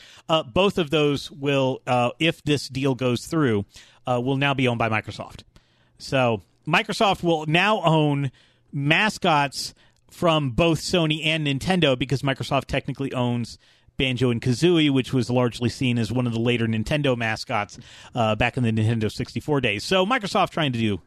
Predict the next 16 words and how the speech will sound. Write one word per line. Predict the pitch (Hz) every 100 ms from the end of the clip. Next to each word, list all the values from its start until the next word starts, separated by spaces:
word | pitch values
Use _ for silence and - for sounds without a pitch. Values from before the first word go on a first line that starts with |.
| _ _ _ _ _ _
uh, | 110 101 101 107 120
d-, | 123 139 139
trying | 160 139
to | 123
get | 123 -
through | 143 120
all | 113
this. | 107 104
Now, | 147 139 -
none | 151 147 185 233
of | 240 170
this | 190 202 - - _ _ _ _ _ _ _ _
is | 170 165 156 151 151 - - - _ _ _ _
set | - 151 151
in | 175
stone. | - 147 120 139